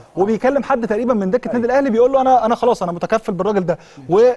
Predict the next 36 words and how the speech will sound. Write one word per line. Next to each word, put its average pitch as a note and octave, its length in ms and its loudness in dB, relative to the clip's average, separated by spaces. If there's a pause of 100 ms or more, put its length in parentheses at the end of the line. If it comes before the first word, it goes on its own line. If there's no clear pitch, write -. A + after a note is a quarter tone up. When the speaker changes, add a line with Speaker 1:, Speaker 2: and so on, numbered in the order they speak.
Speaker 1:
والثلاث F3+ 840 -2
لعيبه B3+ 160 4
اللي A3+ 100 0
قدام B3 160 0
الحكم G#3+ 320 -2
من E3 160 -4
سيمبا C4 320 0
معاهم A3+ 440 -2
ثلاث A#3 220 0
لعيبه G#3 180 -2
من G#3+ 100 -4
النادي A3+ 120 -4
الاهلي، F#3 300 -2 (400)
موقف A3+ 320 -2
راجل A#3+ 200 0
لراجل B3 420 -2
بك-، F3+ 260 -8
بمنتهى G#3+ 360 0
الوضوح. F#3+ 320 0
نكمل A#3+ 280 0
بقى A#3+ 120 2
Speaker 2:
طب، B3+ 60 2
Speaker 1:
اللعبه. C4 200 0
Speaker 2:
آه، F#3 40 -8
ثانيه F#3+ 240 -10
واحده C#3 200 -12
بس C3 220 -20
معلش. B2+ 340 -16 (100)
Speaker 1:
اتفضل. D#3 220 -6
Speaker 2:
ال-، C#3 200 -12
ال-، C#3+ 140 -10 (100)
آه، C#3 280 -4
اقف D#3+ 80 -2
بس C#3 160 -12
اقف. A#2 100 -18 (840)
آه، C3+ 160 -6